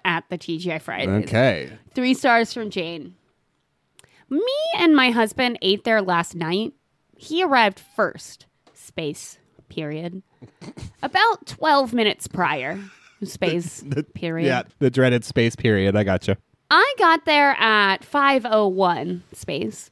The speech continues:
Speaker 1: period.
Speaker 2: Ugh.
Speaker 1: And he still hadn't been approached when I got there. Food was good, but service was terrible. She never told us her name and barely talked to us at all. Space,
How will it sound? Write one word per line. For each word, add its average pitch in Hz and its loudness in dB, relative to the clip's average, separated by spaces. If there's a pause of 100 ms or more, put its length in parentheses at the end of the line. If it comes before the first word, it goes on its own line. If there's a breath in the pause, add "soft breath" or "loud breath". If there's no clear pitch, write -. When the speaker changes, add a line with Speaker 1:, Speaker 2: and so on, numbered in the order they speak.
Speaker 1:
period. 180 -6
Speaker 2:
Ugh. 107 -12 (480 loud breath)
Speaker 1:
And 269 4
he 311 6
still 466 2
hadn't 339 4
been 233 4
approached 247 0
when 240 0
I 262 4
got 349 4
there. - -10 (500 soft breath)
Food 427 4
was 330 2
good, 233 2
but 233 -4
service 311 0
was 254 2
terrible. 175 0
She 262 -6
never 294 4
told 247 4
us 208 -2
her 202 4
name 196 4
and 240 0
barely 240 4
talked 180 0
to 208 2
us 202 2
at 254 -2
all. 233 2
Space, - -6